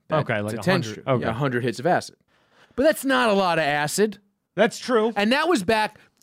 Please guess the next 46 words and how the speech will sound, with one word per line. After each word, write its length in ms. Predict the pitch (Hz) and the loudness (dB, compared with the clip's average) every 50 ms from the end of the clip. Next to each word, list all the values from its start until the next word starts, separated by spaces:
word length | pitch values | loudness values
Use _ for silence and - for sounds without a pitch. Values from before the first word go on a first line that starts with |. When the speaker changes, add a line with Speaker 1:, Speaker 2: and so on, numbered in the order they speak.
| _ - | _ -2
Speaker 1:
let 160 | 294 320 349 | -2 0 0
me, 60 | 320 | 2
let's 180 | 240 240 277 - | 2 0 0 0
put 240 | - 240 262 - - | 0 -2 -2 0 -2
this 160 | 247 214 175 | -6 -2 0
out 240 | 208 240 269 226 - | 2 2 2 0 -2
there. 200 | 135 107 104 - _ - - _ _ | -4 -8 -8 -10 _ -20 -20 _ _
That 160 | - 226 311 339 | 0 2 4 4
was 120 | 349 214 | 2 2
back, 360 | 160 180 202 196 196 - - _ _ - | 2 0 0 0 0 -4 -8 _ _ 0
um, 500 | 156 160 156 151 151 147 147 147 147 - _ _ _ _ _ _ | 0 2 2 2 2 2 0 -2 -6 -16 _ _ _ _ _ _
you 100 | 311 285 | -4 0
know, 260 | 170 156 175 170 _ _ | 0 0 0 -2 _ _
that's 200 | 254 240 - - | -2 -2 -2 -4
tw-, 280 | - - - 254 - - - - - _ | -8 -4 -4 -4 -4 -4 -16 -20 -20 _
that 140 | - 226 294 339 | 0 0 2 2
was 100 | 294 226 | 2 0
when 140 | 247 214 | -2 -4
acid 480 | 151 147 175 214 233 - - 190 170 156 | -2 -2 -2 -2 -2 0 0 0 0 0
was 140 | 160 143 143 | -2 -4 -2
like, 360 | 156 160 156 151 147 - - _ _ _ - - _ _ _ _ _ _ _ _ _ _ _ _ _ _ | -2 0 0 0 -2 -4 -14 _ _ _ -20 -20 _ _ _ _ _ _ _ _ _ _ _ _ _ _
I'm 120 | 147 190 226 | -2 -2 0
gonna 100 | 214 185 | 0 -2
throw 200 | 151 - 180 170 | -2 0 -2 -2
this 120 | 165 147 | 0 -2
out 100 | 208 233 | -2 -2
there. 140 | 226 170 135 _ _ _ _ _ _ _ _ | 0 -2 -4 _ _ _ _ _ _ _ _
When 180 | - 131 143 190 | -8 -4 -2 0
I 40 | 254 | 0
was 100 | 294 285 | 0 -2
in 60 | 208 | -4
high 180 | 143 170 214 | -2 -2 -2
school, 220 | 247 - - 160 139 | -2 -2 -2 -2 -2
you 160 | 143 190 285 | -2 -2 -4
can 100 | 349 320 | -4 -2
get 160 | 254 - 143 | -2 -2 -2
a 60 | 123 | -2
sheet 320 | - - - - 208 208 170 | -8 -8 -6 -2 0 0 0
of 80 | 131 104 | 0 -2
acid 540 | 120 147 170 165 - - - 107 101 98 - _ _ _ _ _ _ _ _ _ _ _ _ _ _ _ _ _ _ _ _ | -2 -2 -2 -2 -4 -4 -8 -8 -8 -8 -12 _ _ _ _ _ _ _ _ _ _ _ _ _ _ _ _ _ _ _ _
for 280 | _ - - 175 180 175 | _ -10 -2 0 2 2
a 80 | 165 151 | 2 0
hundred 440 | - - - 196 220 208 180 190 185 | -2 -2 -2 -2 0 0 0 0 -2
and 140 | 175 160 - | -2 -4 -4
fifty 340 | - 165 156 - - 143 | -4 -4 -4 -4 -8 -6
dollars. 560 | 120 127 120 101 85 - - - - - - | 0 2 2 2 0 -2 -8 -16 -18 -18 -18